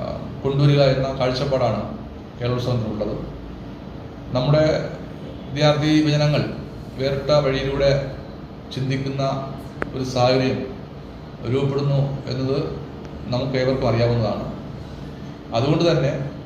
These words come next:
അവരുടെ സർഗവാസനകളെ, കായിക വാസനകളെ എല്ലാം പരിപോഷിപ്പിക്കാൻ നമുക്ക് സമയം ചുരുക്കം ഉണ്ടെങ്കിൽ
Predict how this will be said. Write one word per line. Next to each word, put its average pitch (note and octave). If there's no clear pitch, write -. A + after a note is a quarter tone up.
അവരുടെ D3+
സർഗവാസനകളെ, D3
കായിക D3
വാസനകളെ B2+
എല്ലാം B2
പരിപോഷിപ്പിക്കാൻ A#2+
നമുക്ക് B2+
സമയം D#3
ചുരുക്കം C#3+
ഉണ്ടെങ്കിൽ C3+